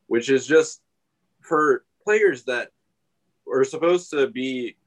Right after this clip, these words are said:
known for their defensive prowess, is kind of ridiculous. And I think it's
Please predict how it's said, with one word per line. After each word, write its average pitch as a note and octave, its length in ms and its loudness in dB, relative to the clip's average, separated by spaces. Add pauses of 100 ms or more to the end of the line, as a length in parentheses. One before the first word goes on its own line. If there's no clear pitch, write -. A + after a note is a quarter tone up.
(120)
known C3 240 2
for B2 120 -2
their A2+ 300 2 (100)
defensive B2 640 -2 (100)
prowess, C3 640 -2 (440)
is A#2 120 -8
kind F#3+ 240 0
of F3 80 0
ridiculous. D3 640 -2
And B2 100 -2
I C3+ 200 2 (320)
think F3 180 -2
it's - 320 -4